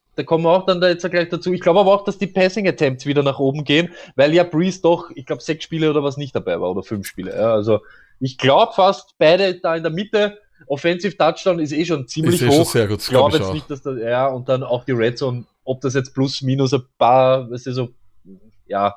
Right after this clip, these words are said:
Speaker 1: ich glaub, ich glaub, der Rest wird so bleiben.
Speaker 2: Und ich glaub eben auch, und da kommen wir auch schon zur Einzelansicht der ganzen Spieler, äh, die wir uns hier jetzt anschauen, ist nämlich, ich glaub, es hat sich aufgrund des Personals, das sich gar nicht so sehr verändert hat,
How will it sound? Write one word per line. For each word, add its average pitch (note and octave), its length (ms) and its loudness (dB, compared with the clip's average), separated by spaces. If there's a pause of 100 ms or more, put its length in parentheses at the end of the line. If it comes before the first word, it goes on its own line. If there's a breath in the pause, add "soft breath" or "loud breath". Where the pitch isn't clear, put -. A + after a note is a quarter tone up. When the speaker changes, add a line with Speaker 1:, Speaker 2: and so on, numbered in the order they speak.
Speaker 1:
ich C3+ 140 -14
glaub, F3 280 0
ich F3 120 -4
glaub, G3 160 0
der G3+ 100 2
Rest G3+ 200 -2
wird D#3+ 120 -8
so - 80 -18
bleiben. F#2 320 -14
Speaker 2:
Und E3+ 160 2
ich G#3 180 -4
glaub D#3 300 2
eben A#3 180 -2
auch, E3 280 -2
und F#3+ 140 0
da F#3 100 0
kommen F#3+ 320 -2
wir G3 80 4
auch F3 80 0
schon F#3 180 -6
zur - 160 0
Einzelansicht D3 720 -4
der E3 80 -2
ganzen D3+ 280 -4
Spieler, D#3+ 800 -2
äh, D#3+ 60 0
die D#3 160 -4
wir E3+ 100 4
uns E3 140 0
hier G#3 200 -4
jetzt E3 160 -2
anschauen, C#3 440 -2
ist E3+ 200 -8
nämlich, G3 300 -2 (300 loud breath)
ich D#3 120 -4
glaub, F#3 300 0
es F#3+ 140 -6
hat G3+ 100 -2
sich F#3 120 -2
aufgrund G3+ 420 -4
des - 100 -8
Personals, D#3 560 0
das - 140 -4
sich - 160 -8
gar D3+ 120 -2
nicht E3 140 -4
so G#3 220 -2
sehr C#3 180 0
verändert A#2+ 460 -2
hat, E3 160 -4